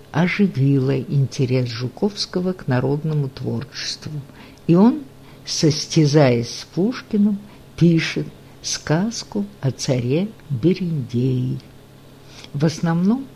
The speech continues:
по фольклорным материалам, собранным Пушкиным в Михайловском, и сказку "Спящая царевна", на сюжет,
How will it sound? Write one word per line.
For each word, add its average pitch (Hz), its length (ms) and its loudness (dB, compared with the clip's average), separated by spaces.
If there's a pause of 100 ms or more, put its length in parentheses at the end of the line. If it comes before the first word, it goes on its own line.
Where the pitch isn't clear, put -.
(360)
по 160 80 4
фольклорным 175 840 0
материалам, 123 920 -4 (320)
собранным 165 760 0
Пушкиным 214 760 -2 (320)
в 127 220 0
Михайловском, 117 1120 -2 (640)
и 185 80 8
сказку 208 800 -2 (100)
"Спящая - 800 0
царевна", 139 840 0 (800)
на 151 160 4
сюжет, 143 540 0